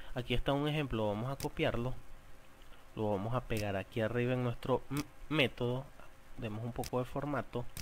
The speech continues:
y vamos a cambiar pref por config, como ya lo teníamos. Entonces configuramos show next pref U R, show next pref a true, y el next pref U R L debe ser el controlador que me va a mostrar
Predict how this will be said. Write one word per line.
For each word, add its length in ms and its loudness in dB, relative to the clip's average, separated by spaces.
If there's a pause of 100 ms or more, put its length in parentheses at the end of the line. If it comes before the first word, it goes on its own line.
(1400)
y 280 2
vamos 260 0
a 20 -8
cambiar 300 0
pref 260 2 (100)
por 200 -2
config, 440 2 (420)
como 180 -2
ya 140 2
lo 100 0
teníamos. 460 0 (1040)
Entonces 360 -2
configuramos 540 0
show 220 4
next 260 0
pref 280 6
U 220 8
R, 240 6 (320)
show 340 6
next 320 2
pref 200 6 (120)
a 120 2
true, 260 2 (380)
y 100 6
el 140 6
next 240 2
pref 320 4
U 140 6
R 280 6
L 160 6
debe 220 6
ser 340 4
el 180 2
controlador 760 6
que 100 0
me 140 6
va 100 8
a 20 6
mostrar 640 4